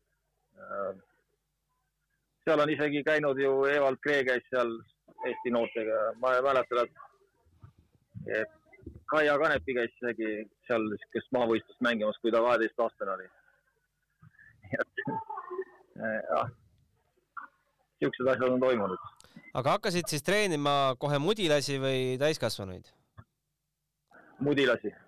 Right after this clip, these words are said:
Speaker 2: Mhm.
Speaker 1: Alguses on ikka, alguses on,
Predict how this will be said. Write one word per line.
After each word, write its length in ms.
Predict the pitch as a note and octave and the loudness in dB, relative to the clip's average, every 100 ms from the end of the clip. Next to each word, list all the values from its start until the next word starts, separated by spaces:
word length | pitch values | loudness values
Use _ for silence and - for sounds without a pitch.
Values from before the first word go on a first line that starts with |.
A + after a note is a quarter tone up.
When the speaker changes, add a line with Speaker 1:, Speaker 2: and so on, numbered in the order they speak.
| _ | _
Speaker 2:
Mhm. 280 | A2 G#2 A#2+ - _ _ _ _ _ _ _ - | -16 -14 -14 -18 _ _ _ _ _ _ _ -2
Speaker 1:
Alguses 540 | D3 D3+ B2+ C3 B2 D3 | 2 2 0 -2 0 -2
on 160 | C#3 | -2
ikka, 320 | C3 - C3+ B2 A#2+ - - _ _ _ _ _ _ _ _ _ _ | -4 -4 0 2 2 -2 -16 _ _ _ _ _ _ _ _ _ _
alguses 540 | - E3 D3+ D3 C3 E3 | -2 0 0 -2 -2 -4
on, 160 | D3+ | -2